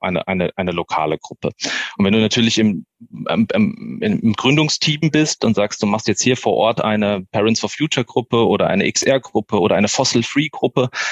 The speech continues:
also ich kann nachher noch mal was zu verschiedenen Gruppen sagen, dann kannst du natürlich das Setting und die Rahmenbedingungen ein bisschen bestimmen und sagen, „Hey, bei uns startet das immer mit einem Check-in.“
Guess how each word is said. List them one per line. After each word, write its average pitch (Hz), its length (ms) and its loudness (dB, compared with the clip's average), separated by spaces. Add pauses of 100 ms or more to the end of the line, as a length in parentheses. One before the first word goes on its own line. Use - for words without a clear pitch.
(140)
also 98 480 2 (100)
ich - 80 -6
kann 101 120 0
nachher 101 200 0
noch 95 120 -2
mal 92 120 0
was 92 140 -2
zu 101 120 -4
verschiedenen 98 460 0
Gruppen - 260 -2
sagen, 104 300 0 (400)
dann 104 140 -2
kannst 113 260 0
du 120 80 2
natürlich 120 440 0
das - 180 0
Setting 120 420 2
und 101 100 -2
die 98 60 2
Rahmenbedingungen 101 640 0
ein 87 40 -12
bisschen 95 220 -2
bestimmen 123 320 0
und 110 120 4
sagen, 98 220 0
„Hey, 101 120 0
bei 95 160 -2
uns 139 280 0 (100)
startet 98 420 -2
das 87 100 -2
immer 107 220 0
mit 92 180 -2
einem 87 100 -4
Check-in.“ - 380 -4